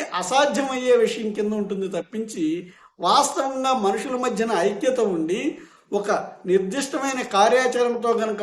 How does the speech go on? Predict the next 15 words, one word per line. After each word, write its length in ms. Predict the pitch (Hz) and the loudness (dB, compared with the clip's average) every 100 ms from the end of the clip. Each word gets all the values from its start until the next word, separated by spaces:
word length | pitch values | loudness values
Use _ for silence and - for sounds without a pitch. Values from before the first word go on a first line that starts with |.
| 196 | -6
ప్రభుత్వాలు 520 | 180 202 - 247 240 | -4 -2 2 4 4
దీనికి 300 | 196 208 180 | 2 -2 -2
సహకరించి 720 | - 175 202 226 247 226 - - | -2 0 2 2 0 -2 -6 -4
చేస్తే, 420 | 190 196 - 208 175 208 - - _ - - | -2 -2 0 0 0 -4 -8 -18 _ -20 -18
సహకార 500 | - 220 254 269 302 277 | 2 6 6 8 6 6
వ్యవసాయం 540 | 240 220 208 190 262 277 | 4 4 0 -2 -2 -6
చాలా 460 | - 175 185 240 302 311 294 | -4 0 4 8 10 10 8
రకాలుగా 580 | 226 - 185 175 175 226 269 196 | 0 -4 -4 -2 -2 -2 -2 0
రైతులకు 520 | 226 269 277 - 339 | -2 0 -2 -2 -2
ఉపయోగపడుతుంది. 920 | 339 302 311 262 202 131 - 127 120 - _ - _ 170 | -4 2 4 4 2 -2 -6 -12 -12 -16 _ -20 _ -8
ముఖ్యంగా 640 | 185 208 302 302 285 233 - - - - - 147 | -6 -2 2 4 6 4 4 -2 -14 -20 -10 -2
రైతులకి 720 | 180 320 - 311 233 - 214 - - - _ _ | 2 4 4 4 4 0 -4 -4 -6 -18 _ _
వాళ్ళకి 640 | 165 156 185 226 247 254 - | -8 2 6 8 6 2 0
సంబంధించిన 720 | 214 220 277 277 262 226 190 151 - - _ _ | 0 0 0 0 -2 -2 -2 -2 -6 -18 _ _
మొత్తం 340 | 170 196 302 | -4 -2 0